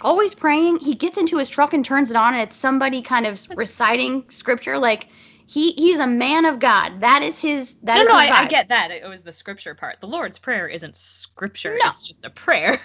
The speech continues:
Speaker 2: <laughs> It's not like he's
Speaker 1: It's in
Speaker 2: going
Speaker 1: the
Speaker 2: around
Speaker 1: fucking
Speaker 2: quoting
Speaker 1: Bible.
Speaker 2: Yeah,
Speaker 1: Like
Speaker 2: but he's not going around quoting the
Speaker 1: No,
Speaker 2: Bible.
Speaker 1: but he,
Speaker 2: It's not
Speaker 1: he's, no, he's not. But he, this is what he's listening to when he's driving around in his truck. He's listening to sermons. He's listening to people read the Bible. Like, he's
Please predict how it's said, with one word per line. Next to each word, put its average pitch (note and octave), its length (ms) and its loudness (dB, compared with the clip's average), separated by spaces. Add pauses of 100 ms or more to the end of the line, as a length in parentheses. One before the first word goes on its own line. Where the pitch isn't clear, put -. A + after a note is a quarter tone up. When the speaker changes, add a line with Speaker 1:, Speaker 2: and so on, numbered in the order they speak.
Speaker 2:
<laughs> - 140 -16
It's A#3+ 160 -4
not A#3+ 180 0
like G#3 160 -4
he's A#4+ 100 6
Speaker 1:
It's A#4 100 -2
in C5+ 60 6
Speaker 2:
going D#5 140 0
Speaker 1:
the G#3 60 -2
Speaker 2:
around A3 100 0
Speaker 1:
fucking A#4+ 240 0
Speaker 2:
quoting F4+ 260 4
Speaker 1:
Bible. G#3+ 400 -6 (120)
Speaker 2:
Yeah, G4 120 0
Speaker 1:
Like G#4 60 2
Speaker 2:
but D#4+ 40 -6
he's E4 120 -6
not D#4+ 220 -12
going D4+ 260 -4
around B3+ 380 -8
quoting A3 880 -4
the F3+ 80 -12
Speaker 1:
No, E3+ 40 -14
Speaker 2:
Bible. C4+ 260 6
Speaker 1:
but F4+ 80 -2
he, F#4+ 100 0
Speaker 2:
It's - 200 -14
not F#3+ 200 -8
Speaker 1:
he's, E4+ 220 -2 (220)
no, F4+ 240 2
he's D#4+ 240 -4
not. D4 300 2
But C#4 160 -2 (140)
he, D4 380 -6
this F4+ 220 -4
is E4+ 140 -2
what E4 120 0
he's C4+ 180 -2
listening B3+ 360 -2
to B3 120 -4
when A3+ 180 -2
he's G#3+ 200 -6
driving A#3 300 4
around G#3+ 220 -2
in G#3 60 -8
his C4 120 -6
truck. - 300 -2
He's G#3+ 120 -10
listening B3 280 -4
to A3+ 80 -12
sermons. G#3 400 -4
He's F#3 100 -14
listening A#3 320 -6
to A3 60 -10
people G#3+ 260 -10
read A#3 160 -2
the G3+ 60 -6
Bible. F#3+ 260 0
Like, F#3 180 0
he's A#3 360 -8